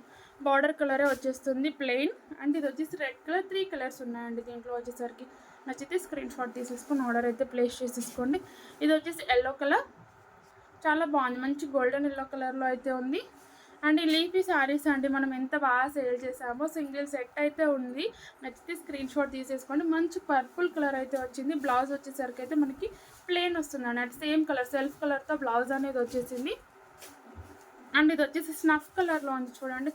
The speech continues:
చాలా బాగుంది, హిట్ అయిన కలర్ కాంబినేషన్ అండి ఇది. ఇది పర్పుల్‌లో ఉందండి, ఇది వచ్చేసి డైరెక్ట్ పర్పుల్ కలర్ కాంబినేషన్‌లో అయితే ఉంది, నచ్చితే స్క్రీన్ షాట్. ఇది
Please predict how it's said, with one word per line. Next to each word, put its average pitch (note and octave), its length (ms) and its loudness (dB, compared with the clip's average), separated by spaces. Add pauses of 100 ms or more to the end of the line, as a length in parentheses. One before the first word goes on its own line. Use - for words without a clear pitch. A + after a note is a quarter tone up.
చాలా B3+ 300 -6
బాగుంది, C4 340 -4
హిట్ C4+ 240 -8
అయిన D#4 220 6
కలర్ B3 260 2
కాంబినేషన్ B3+ 480 -4
అండి A#3+ 220 -2
ఇది. E4+ 120 -2 (2500)
ఇది F#4 100 2 (140)
పర్పుల్‌లో F4 480 4 (100)
ఉందండి, A#3 380 -6 (1200)
ఇది B3+ 140 0
వచ్చేసి C4+ 380 0 (240)
డైరెక్ట్ C#4+ 320 0 (100)
పర్పుల్ C4 380 -2
కలర్ C#4 260 0
కాంబినేషన్‌లో C4 720 -2
అయితే B3 200 -6 (100)
ఉంది, C4+ 260 -6
నచ్చితే C#4+ 320 -6 (580)
స్క్రీన్ C#4 320 -4
షాట్. F#4 220 2
ఇది E4 100 -8